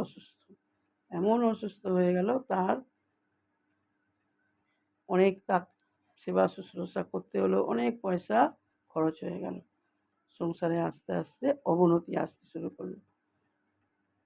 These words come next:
নাতনিও অসুস্থ হয়ে পড়ল, সংসারে একটা অশুভ ছায়া পড়ে গেল। তখন আস্তে আস্তে তাদের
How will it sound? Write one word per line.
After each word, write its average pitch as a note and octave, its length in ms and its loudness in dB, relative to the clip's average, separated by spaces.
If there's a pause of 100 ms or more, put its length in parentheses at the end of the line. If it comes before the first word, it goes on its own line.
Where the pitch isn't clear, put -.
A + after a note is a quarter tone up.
(2250)
নাতনিও A3+ 640 4
অসুস্থ G3 400 8
হয়ে E3+ 200 6
পড়ল, E2+ 280 -4 (680)
সংসারে F#3+ 420 4
একটা F3+ 360 2 (600)
অশুভ E3+ 380 -2
ছায়া D#3 300 -8
পড়ে F3+ 280 -10
গেল। F3 160 -12 (680)
তখন G3 380 2 (560)
আস্তে - 320 -4
আস্তে F3 320 0
তাদের F3 340 0